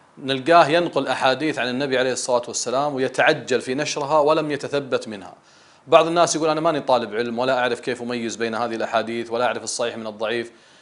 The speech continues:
كيف أميز؟" أنا بإذن الله عز وجل من خلال هذا المقطع البسيط القصير سأجعل كل واحد فينا اليوم إن شاء الله تعالى يستطيع أن يتعرف على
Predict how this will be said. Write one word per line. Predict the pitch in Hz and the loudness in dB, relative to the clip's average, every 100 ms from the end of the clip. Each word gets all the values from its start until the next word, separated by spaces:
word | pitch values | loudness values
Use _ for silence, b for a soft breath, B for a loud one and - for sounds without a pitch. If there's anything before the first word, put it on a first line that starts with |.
| b b b | b b b
كيف | - 156 143 | 0 2 0
أميز؟" | 127 110 98 98 165 | -4 -6 -10 -4 0
أنا | 175 | 2
بإذن | 156 170 151 | 2 0 0
الله | 147 | 4
عز | 131 123 117 | 4 2 0
وجل | 117 117 | -2 -2
من | 113 | -4
خلال | 113 156 147 | 2 4 6
هذا | 139 | 4
المقطع | 131 139 - | 2 -2 -2
البسيط | 117 117 113 139 135 131 | -2 0 -2 -2 -2 -2
القصير | 113 - - 143 147 151 - b b b b | -6 -6 -6 -2 -2 -2 -8 b b b b
سأجعل | - 139 160 156 113 110 110 - | -4 2 4 4 0 0 -2 -4
كل | 180 170 | 0 6
واحد | 165 151 131 | 8 8 6
فينا | - 143 120 | -2 -2 0
اليوم | 123 127 | 0 0
إن | 117 | -2
شاء | - | -2
الله | 120 113 | -2 0
تعالى | 120 143 | 2 2
يستطيع | 127 - 127 147 117 | 2 -2 -2 -2 -2
أن | 117 | -2
يتعرف | 110 113 131 110 101 101 | -2 0 0 0 -6 -2
على | 113 113 110 | 0 0 -2